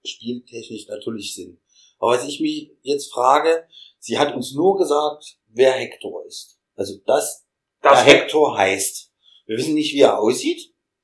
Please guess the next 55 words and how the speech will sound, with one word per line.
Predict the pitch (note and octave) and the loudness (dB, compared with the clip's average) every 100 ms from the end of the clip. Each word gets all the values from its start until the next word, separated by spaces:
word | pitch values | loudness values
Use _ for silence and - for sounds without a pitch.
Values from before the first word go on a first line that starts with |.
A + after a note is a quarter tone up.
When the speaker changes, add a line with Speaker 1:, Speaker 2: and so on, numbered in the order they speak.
| _ | _
Speaker 2:
Ja. | C#3 - _ _ _ - | -16 -16 _ _ _ -10
Speaker 1:
Wir | A#2 B2 | 0 2
wussten | D3+ - | 2 2
den | A#2 G2+ | -2 -2
Schiffsnamen | A2 G#2+ - G2+ G#2 G#2 | -6 -8 -4 -2 -2 -2
nicht, | D3 G#3 - | -2 0 4
also | A2 A#2+ A2+ - _ _ _ _ - | 4 4 -2 -8 _ _ _ _ -8
macht | - - | -6 -6
es | C3 | -12
jetzt | - - | -10 -4
auch | B2 | -4
keinen | - A#2+ A2+ | -2 -4 -2
Sinn, | G#2+ E3+ | -4 -2
dass, | F3 - - | -2 -6 -8
dass | C3 B2+ | -6 -4
er | A2+ A#2+ | -4 -4
gesagt | A#2 C3 - | -2 -2 -2
hat, | D3 | -8
okay, | G2+ C3 | -4 -4
das | A#2 A#2 | -4 -12
ist | A#2 G#2+ | -16 -16
das | - | -14
richtige | B2 - A2+ | -12 -12 -12
Schiff, | G2 - | -12 -12
ich | A#2+ A#2+ | -12 -8
leg | A#2+ A#2+ | -8 -10
mich | A#2+ | -12
jetzt | A#2+ - | -10 -4
hier | F#2+ | -2
hin | A#2+ F3 | -2 -2
und | A#2+ | -2
wenn | A2+ | -2
dann | A2+ A2+ | -2 -2
jemand | A2 G2 F#2+ | -4 -6 -6
kommt, | C3 G2+ | -6 -4
kann | C#3+ A#2+ | -2 -2
das | A#2+ | -2
ja | A#2 | -4
nur | G#2+ G2 | -4 -4
Hector | D3 - A2+ G2 | -4 -4 -6 -4
sein. | G2+ A2+ F3+ | -2 -2 -4
Das | C#3 | -4
Speaker 2:
Mhm. | C3+ | -2
Speaker 1:
würde, | A#2+ - - _ | -4 -6 -12 _
aber | A#2+ D3 C3 | 0 0 -4
wir | C3 - _ | -12 -18 _
wussten | D#3 E3 C#3+ | -8 -6 -4
ja | A#2+ | -6
den | A#2 | -6
Schiffsnamen | A2 G#2+ - A2 A2+ | -8 -10 -2 0 0
nicht. | C#3 A#3 - _ - - _ | -2 -6 -10 _ -20 -20 _
Das | - C#3+ | 0 4
macht | D3 C#3+ - _ _ _ | 4 2 -6 _ _ _
keinen | - A#2 A#2 G#2+ | -6 -4 -4 -6
Sinn, | - G2+ F#2+ | -6 -6 -6